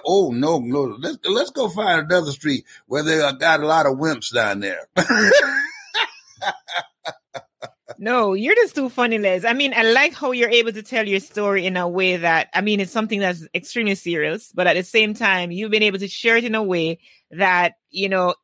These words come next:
Speaker 2: it brings inspiration and light to any dark situation, any dark circumstance. You said something very profound.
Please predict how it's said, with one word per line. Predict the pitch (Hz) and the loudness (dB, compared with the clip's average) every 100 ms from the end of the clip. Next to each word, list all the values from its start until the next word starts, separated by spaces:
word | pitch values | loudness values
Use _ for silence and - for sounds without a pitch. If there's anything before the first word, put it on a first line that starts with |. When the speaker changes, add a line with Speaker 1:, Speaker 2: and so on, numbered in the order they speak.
| - | -2
Speaker 2:
it | 208 170 | -2 -2
brings | 214 226 214 196 - | 0 2 2 -4 -4
inspiration | 247 302 - 247 226 196 185 185 165 | -2 0 -2 -2 2 2 0 -2 -4
and | 170 180 175 | -4 -4 -2
light | 175 254 180 - - - _ - | 0 0 -2 -8 -20 -20 _ -8
to | - - | -4 0
any | 269 277 | 0 2
dark | 185 170 | 2 2
situation, | - 165 175 156 160 151 | -2 -10 -8 -6 -6 -2
any | 208 220 | 0 2
dark | 185 175 | 2 0
circumstance. | - 170 - 160 - 151 147 - _ _ - | -2 -6 -6 -10 -10 -8 -8 -10 _ _ -6
You | 226 | -4
said | 320 240 220 | 2 0 2
something | 214 196 185 165 | 0 0 -4 0
very | 175 170 | 2 2
profound. | - 170 - 165 147 143 156 | 0 -10 -2 -2 -2 -8 -14